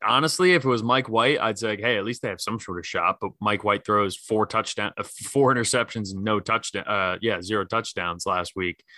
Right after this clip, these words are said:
before getting benched for Joe Flacco. Yeah, I think you gotta go with the, uh, with the Dolphins here. So I'm gonna take Miami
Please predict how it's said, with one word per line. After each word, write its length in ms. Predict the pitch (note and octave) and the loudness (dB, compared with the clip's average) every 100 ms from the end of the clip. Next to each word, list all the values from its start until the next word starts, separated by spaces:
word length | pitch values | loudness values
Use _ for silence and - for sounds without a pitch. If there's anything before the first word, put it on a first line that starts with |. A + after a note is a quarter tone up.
| - - - | -20 -20 -10
before 260 | G2+ A2 | 0 2
getting 240 | G#2 G2+ F#2 | 2 0 -2
benched 360 | G2 G2+ - | -2 -2 -4
for 120 | - F#2+ | -6 -2
Joe 180 | G2+ | -2
Flacco. 680 | F2+ A#2 B2 A2 F#2 F2+ E2+ _ _ _ _ _ _ _ _ _ - | 0 4 4 4 0 0 -2 _ _ _ _ _ _ _ _ _ -6
Yeah, 200 | G#2 F#2 | -2 -2
I 40 | |
think 200 | A#2 G2+ | -4 -6
you 80 | G2 | -4
gotta 180 | F#2+ F#2 | -2 -2
go 480 | F#2 F2+ F2 E2+ _ - | 0 2 0 -4 _ -8
with 180 | G2 - | -8 -6
the, 200 | G2 F2+ | -8 -6
uh, 100 | E2+ - | -6 -6
with 80 | G#2 | -8
the 80 | F2+ | -4
Dolphins 400 | F2 F2+ F2 F2 | 0 0 -2 -10
here. 120 | F#2 | -10
So 120 | - | -8
I'm 60 | F#2+ | -6
gonna 100 | F#2+ | -6
take 240 | - F#2 | -4 -4
Miami 460 | F#2+ G2+ A#2 A#2 G#2+ | -2 0 0 -2 -4